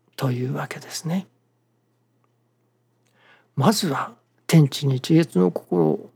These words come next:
身につけよう、稽古をしようと腹を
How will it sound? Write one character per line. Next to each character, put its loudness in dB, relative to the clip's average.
身 4
に 4
つ -6
け -2
よ 0
う、 -16
稽 2
古 -8
を -6
し -4
よ -2
う -16
と 0
腹 0
を -2